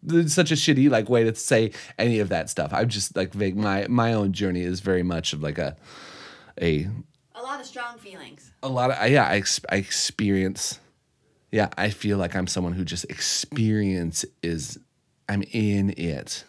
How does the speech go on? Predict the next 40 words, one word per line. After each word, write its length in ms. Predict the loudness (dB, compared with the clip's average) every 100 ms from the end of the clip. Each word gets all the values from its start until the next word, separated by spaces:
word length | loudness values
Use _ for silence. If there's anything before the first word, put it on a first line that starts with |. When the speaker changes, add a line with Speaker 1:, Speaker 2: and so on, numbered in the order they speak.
| -20 -10 -8 -6 -8
Speaker 2:
<laughs> 560 | -8 -12 -14 -20 _ 2
Speaker 1:
I'm 220 | 4 4 6
in 320 | 8 8 8
those 320 | 6 4 2
feelings, 460 | 2 2 2 0 0
which 120 | 4
I'm, 260 | 6 6
I'm 300 | 4 4 4
in, 280 | 4 2 4
my, 200 | 4 4 6
my 180 | 6 6
journey 240 | 6 6
right 180 | 6 4
now 200 | 2 2
is 160 | 0 0
to 320 | 2 2 0
not, 540 | -4 0 4 4 2 -4 -14 -14 -14 _ _ _ -12
to 100 | -2
get 160 | 2 4
better 400 | 4 2 0 -2 -6
at 440 | -6 -6 -10 -16 -16 _ -20 -20 -20 -20 _ _ _ -2
not 600 | 0 0 -2 -6 -10 -12 _ _ _ _ _ _ -12
Speaker 2:
Getting 280 | -10 -10 -10
off 200 | -12 -14
the 40 |
train, 540 | -18 -14 -12 -12 -14 -14
as 140 | -16
a 60 | -14
therapist 500 | -12 -12 -14 -20 -20
would 140 | -20
say. 300 | -18 -18 -20 -10
Speaker 1:
Yeah, 220 | -6 -6
getting 240 | -4 -4
off 80 | -4
the 80 | -6
train 220 | -8 -8
with 100 | -10
that 160 | -12 -10
stuff. 320 | -12 -14 -14
So 320 | -6 -4 -4